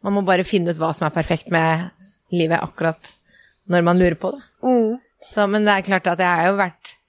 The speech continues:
Speaker 1: jeg blir jo liksom bare lykkeligere, lykkeligere og lykkeligere.
Speaker 2: Mm.
Speaker 1: Men, eh, det har jo hjulpet å liksom finne ut at man, eh, har ansvar for sin egen lykke selv, da.
Speaker 2: Ja.
Speaker 1: Når jeg begynte å skjønne det, og begynte å legge mer til rette for at, eh, de valgene jeg tok var valg som ville gjøre meg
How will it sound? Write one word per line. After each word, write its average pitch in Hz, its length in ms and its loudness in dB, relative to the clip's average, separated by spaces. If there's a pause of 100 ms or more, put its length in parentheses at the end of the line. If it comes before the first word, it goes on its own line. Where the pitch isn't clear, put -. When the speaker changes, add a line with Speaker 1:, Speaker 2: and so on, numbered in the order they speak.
(280)
Speaker 1:
jeg 233 120 2
blir 190 180 0
jo 190 80 4
liksom 254 180 0
bare 226 140 2
lykkeligere, 165 560 -2
lykkeligere 151 1000 -4
og 185 140 0
lykkeligere. 175 480 -4 (140)
Speaker 2:
Mm. 220 320 -6 (120)
Speaker 1:
Men, 208 320 0
eh, 202 400 2 (1040)
det 214 180 2
har 220 140 2
jo 262 160 0
hjulpet 190 400 -2
å 202 60 0
liksom 208 200 -4
finne 180 320 -2
ut 156 100 -4
at 160 120 -2
man, 175 320 0
eh, 175 440 2
har 170 260 2
ansvar 165 380 -2
for 175 80 -8
sin 190 140 -6
egen 180 200 -2
lykke 202 200 -10
selv, 208 200 -2
da. 170 100 -8 (160)
Speaker 2:
Ja. 220 180 -2 (460)
Speaker 1:
Når 202 100 0
jeg 202 100 2
begynte 190 280 -4
å - 20 -8
skjønne 175 400 -4
det, 208 320 0
og 185 540 0
begynte 180 240 -2
å 175 40 0
legge 180 240 0
mer 160 120 -2
til 156 140 -2
rette 165 300 -8
for 165 140 -6
at, 156 220 -6
eh, 165 400 2
de 156 160 -2
valgene 160 340 -2
jeg 156 160 -2
tok - 240 -12
var 160 200 0
valg 160 240 -6
som 170 120 -10
ville 170 160 -4
gjøre 165 260 2
meg 160 100 -4